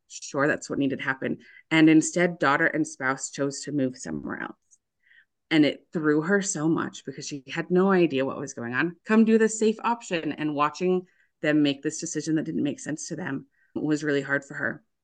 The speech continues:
And my job <laughs> as a therapist in that point, I just reminded her that she doesn't know exactly what you're saying,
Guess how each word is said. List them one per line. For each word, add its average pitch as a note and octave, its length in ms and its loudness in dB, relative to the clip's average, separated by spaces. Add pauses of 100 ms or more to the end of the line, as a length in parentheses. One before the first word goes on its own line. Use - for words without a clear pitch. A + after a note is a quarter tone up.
And D#3 220 4 (680)
my E3+ 340 4
job D3 400 0
<laughs> - 40 -6
as C#3 180 -4
a D#3+ 80 0
therapist E3+ 560 0
in D3+ 60 -2
that B2+ 120 -8
point, C#3+ 180 -6 (360)
I D#3 140 4
just F3+ 180 -2
reminded D3+ 420 0
her C#3 360 -2
that - 120 -10
she F3 640 -6 (380)
doesn't D3 220 -2
know E3 220 -2
exactly D3+ 380 -8
what - 80 -6
you're C3+ 100 -6
saying, D#3+ 240 -6